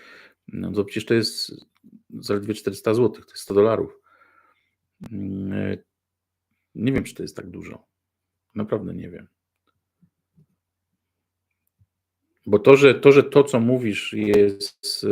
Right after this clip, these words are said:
e, to, co piszesz tutaj, e, jest prawdziwe w stosunku do biżuterii, to rzeczywiście, bo to słyszę od sprzedawców, że,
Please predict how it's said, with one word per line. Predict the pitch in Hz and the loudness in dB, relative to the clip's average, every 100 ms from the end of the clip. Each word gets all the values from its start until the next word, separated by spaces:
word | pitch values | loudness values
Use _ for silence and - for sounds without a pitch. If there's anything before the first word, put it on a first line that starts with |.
| 101 101 98 | 0 0 -4
e, | 101 | -8
to, | - | -14
co | - | -20
piszesz | 110 - 104 - | -16 -12 -10 -8
tutaj, | - 92 90 - - - | -8 -8 -10 -14 -20 -20
e, | - 98 | -6 -2
jest | 98 - | -2 2
prawdziwe | 107 104 127 | 2 2 0
w | 120 | -2
stosunku | 101 117 107 | -4 -10 -8
do | 107 | -8
biżuterii, | 104 110 110 101 92 135 | -6 -6 0 2 2 -6
to | 143 | -6
rzeczywiście, | 107 110 123 107 - - | -8 -4 -4 -4 -8 -16
bo | 101 | -10
to | - | -4
słyszę | 110 - 113 113 | -4 -2 -2 0
od | 107 | 0
sprzedawców, | - - 104 92 - - - | -2 -2 0 0 -4 -20 -14
że, | 101 90 | -10 -10